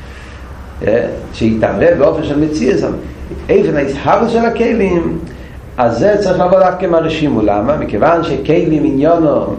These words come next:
שיהיה מציאות, נכון שזה ליכוז, אבל זה באופן שלא יהיה בגילוי החוסר. זה העניין שלו. אז ההתהוות שלו זה באופן של ריחוק. אז כדי שההתהוות זה באופן ריחוק, צריך להגיע גם כן לרשימו, שהרשימו זה ריחוק.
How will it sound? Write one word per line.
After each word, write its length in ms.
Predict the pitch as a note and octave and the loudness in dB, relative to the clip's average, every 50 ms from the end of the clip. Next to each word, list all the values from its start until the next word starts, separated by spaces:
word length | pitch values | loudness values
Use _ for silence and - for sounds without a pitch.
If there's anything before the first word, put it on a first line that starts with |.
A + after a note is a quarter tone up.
| - - - - - - - | -10 -12 -16 -18 -18 -16 -8
שיהיה 560 | - C3 B2 A#2+ B2 D3 D#3+ D#3+ D#3 D3+ C#3+ | -2 0 2 2 4 4 4 4 4 2 0
מציאות, 680 | C3 A#2+ G#2 - - - A2 G#2 G#2+ G#2+ G#2 G#2 - A#2+ | 0 -2 -4 -4 -4 -4 -2 0 0 0 -2 -4 -4 -4
נכון 520 | A#2+ A#2+ - A3+ A#3 A3+ A3+ A3+ G#3+ G3+ | -2 0 2 2 4 4 2 0 -2 -2
שזה 260 | - D3+ C3 C3 C#3 | -2 0 0 2 2
ליכוז, 440 | C#3 C3+ - - D3+ - - - D3 | 2 0 0 0 -2 -2 -2 -2 0
אבל 340 | C#3 C#3 B2+ C#3 C3+ C3+ - C#3+ | 2 2 4 4 2 2 2 0
זה 100 | C#3 B2+ | 0 2
באופן 400 | B2+ C#3 D#3 E3+ - E3 D3+ C3+ | 4 4 4 4 2 0 -2 -2
שלא 300 | - C#3+ B2+ C#3+ D#3 D#3 | 0 0 2 4 6 6
יהיה 300 | D#3 D#3 D#3 D#3 D3+ D3 | 6 6 4 4 2 2
בגילוי 340 | C#3+ C#3+ D3+ E3 D#3 D#3 - | 0 2 2 2 2 4 2
החוסר. 580 | - - - - - - - - - - - - - - - - - - - - - - - | 2 2 2 0 0 0 0 0 0 0 0 0 0 0 0 0 -2 -6 -8 -10 -12 -10 0
זה 140 | A#2 D3 E3 | 4 4 6
העניין 360 | E3 D#3 D#3 D#3 D3+ D3+ D3 | 6 4 4 2 2 0 -2
שלו. 280 | D3 D3 D3+ D3 D3 C#3+ D3 D3 D3 - - - - - - - - - - - - - - | -2 -2 0 0 0 0 0 -4 -8 -10 -14 -16 -18 -18 -18 -18 -16 -18 -16 -18 -16 -4 0
אז 140 | C3+ C3 C3+ | 2 4 4
ההתהוות 500 | C#3+ C3+ - C#3+ E3+ G3 F#3+ F#3 E3 - | 4 2 2 4 4 4 4 2 0 2
שלו 380 | D#3 D#3+ E3+ F3+ F3+ E3+ D#3 | 2 2 4 4 2 2 2
זה 80 | E3 D#3+ | 0 0
באופן 260 | E3 E3 D#3 D#3+ D3+ | 0 0 0 0 -2
של 160 | C#3 D3 C#3 | 0 2 2
ריחוק. 440 | C#3 - D#3 D3+ - D#3 D#3+ D#3+ D#3+ D3+ - - - - - - - - - - - - - - - | 2 4 2 0 0 0 -2 -2 -2 -4 -6 -10 -10 -14 -16 -18 -18 -18 -18 -18 -18 -18 -14 -12 -12
אז 80 | G2+ - | -8 -4
כדי 160 | G#2+ G2 G2 | -2 -2 -2
שההתהוות 420 | G2 G2 - C3 D3 - F3+ D#3 | -2 -2 0 2 4 4 4 4
זה 60 | D3+ | 2
באופן 200 | E3 E3+ F3 F#3+ | 2 2 2 0
ריחוק, 220 | G3+ B3+ C4 A3+ A3 | 0 2 2 0 0
צריך 140 | A3+ A3 A3 | 0 0 0
להגיע 260 | A#3 A3+ A#3 B3 A#3+ | 2 2 4 4 4
גם 220 | B3+ C4 C4+ - | 4 2 2 2
כן 60 | C4+ | 2
לרשימו, 520 | B3+ B3 A#3+ A#3+ - - A3+ A#3 A3 G#3 G3 | 2 2 2 2 0 0 0 0 2 2 2
שהרשימו 920 | G#3 G3+ G3 G3+ A3+ A3 A3 G3+ G3+ F#3+ - - E3+ E3+ E3+ G3+ G3+ F#3+ | 4 2 2 2 0 0 0 0 0 -2 -2 -2 -4 0 0 2 2 2
זה 80 | F3+ F3 | 0 0
ריחוק. 280 | D3+ D#3 D3+ D3+ - | -2 -4 -4 -6 -8